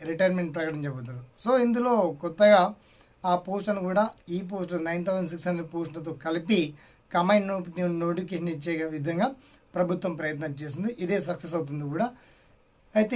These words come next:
ఇందులో type of jobs ఏంటి సార్ అంటే అంగన్వాడీ టీచర్స్ ఉన్నాయి, మినీ అంగన్వాడీ టీచర్స్, అంగన్వాడీ వర్కర్,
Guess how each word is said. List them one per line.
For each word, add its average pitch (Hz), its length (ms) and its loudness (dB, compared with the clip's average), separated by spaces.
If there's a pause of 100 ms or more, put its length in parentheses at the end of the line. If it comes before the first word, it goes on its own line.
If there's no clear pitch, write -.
ఇందులో 226 240 4 (140)
type 190 240 2
of 180 40 -2 (100)
jobs 196 260 0
ఏంటి 180 220 -2
సార్ 185 160 2
అంటే 208 200 2
అంగన్వాడీ 185 420 2
టీచర్స్ 160 340 -2
ఉన్నాయి, 180 200 -2 (640)
మినీ 175 220 0
అంగన్వాడీ 185 380 2
టీచర్స్, 180 320 -2 (200)
అంగన్వాడీ 175 420 0
వర్కర్, 160 320 2